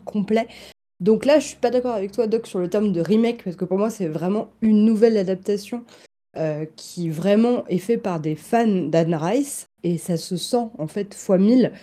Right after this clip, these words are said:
parce qu'ils se sont complètement, euh, émancipés du film, justement, qui était, euh, quand même très blanc, <laughs> on va dire ça comme ça, et, euh, très, euh, hétéro aussi, parce que c'est vrai que dans l'œuvre d'Anne Rice, on reste sur une œuvre qui est quand même assez, euh,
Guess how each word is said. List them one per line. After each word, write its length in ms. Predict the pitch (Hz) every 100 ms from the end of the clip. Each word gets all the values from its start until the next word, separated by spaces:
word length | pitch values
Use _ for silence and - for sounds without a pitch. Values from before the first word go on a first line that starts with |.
| - _
parce 140 | - 170
qu'ils 120 | 190
se 140 | - 180
sont 180 | - 185
complètement, 680 | 247 269 277 240 247 262 254 - _ _ _ _
euh, 540 | 151 160 156 147 113 - - _ 262
émancipés 580 | 247 269 262 277 277
du 160 | 226 196
film, 480 | 190 254 285 214 151
justement, 520 | 175 185 196 180 254 - _ _ _ _ _ _ - 180
qui 80 | -
était, 380 | 185 214 190 180
euh, 100 | 143
quand 140 | 165
même 200 | 190 214
très 220 | 208 - 202
blanc, 240 | 190 208 - -
<laughs> 160 | 202
on 60 | 226
va 200 | 202 190
dire 220 | 160 175
ça 120 | 175 202
comme 180 | 180
ça, 160 | 180 185 - - - - -
et, 180 | 185 190
euh, 120 | 165
très, 480 | 160 - 220 196 185
euh, 340 | 156 156 156 -
hétéro 520 | 175 208 170 277 -
aussi, 380 | 180 165 233 330 - - - - _
parce 260 | - 185 190
que 140 | -
c'est 180 | 202 190
vrai 160 | 170 208
que 360 | 208 165 151 160
dans 180 | 160
l'œuvre 360 | 151 175 175 170
d'Anne 220 | 160 160
Rice, 320 | 175 196 208 180
on 360 | 151 151 147
reste 500 | 151 185 190 - 147
sur 340 | 139 - 170 165
une 180 | 175
œuvre 320 | 196 220 170 160
qui 160 | 160
est 40 | 160
quand 100 | 170
même 140 | 208
assez, 480 | 196 185 - 196 185
euh, 440 | 160 151 151 143